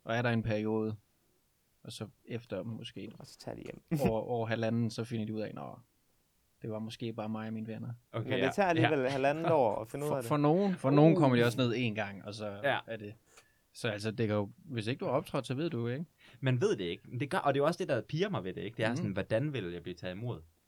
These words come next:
Speaker 3: Men jeg antager også bare, at man bomber første gang.
Speaker 1: Ja, første gang, det går det for det meste godt. Folk er med i en. An-,
Speaker 3: Okay.
Speaker 1: anden
Speaker 2: Okay.
Speaker 1: gang, det er der, man for det meste dør
Speaker 3: <laughs> Ja.
Speaker 1: på sin røv.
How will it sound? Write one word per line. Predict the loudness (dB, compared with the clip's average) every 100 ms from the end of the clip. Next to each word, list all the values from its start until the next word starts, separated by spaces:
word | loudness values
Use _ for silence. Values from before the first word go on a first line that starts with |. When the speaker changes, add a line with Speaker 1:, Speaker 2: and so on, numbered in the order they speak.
| _ -8
Speaker 3:
Men | -6 -6 -6
jeg | -4 -4
antager | -4 -4 -4
også | -4
bare, | -4
at | -4
man | -6
bomber | -4 -4 -6
første | -6 -8 -10 -14
gang. | -12 -14 -20 _ _ _ _ _ -20 -10
Speaker 1:
Ja, | -10
første | -2 -4 -2
gang, | -2 -2
det | -4 -12 -20 _ _ -4
går | -2
det | -2
for | -6
det | -8 -8 -6
meste | -4 -4 -6 -8
godt. | -8 -8 -10 _
Folk | -4 -2
er | 0
med | 0 -2
i | -4
en. | -8 -14 -8
An-, | -2 0
Speaker 3:
Okay. | 2
Speaker 1:
anden | 4 2
Speaker 2:
Okay. | 0
Speaker 1:
gang, | -2 -2 -8
det | -8
er | -2
der, | -2 -2 -4 -12 -14 -8
man | -4
for | 2 4
det | 6
meste | 4 4 2
dør | 2 4
Speaker 3:
<laughs> |
Ja. | 4
Speaker 1:
på |
sin | 2 0
røv. | -2 -4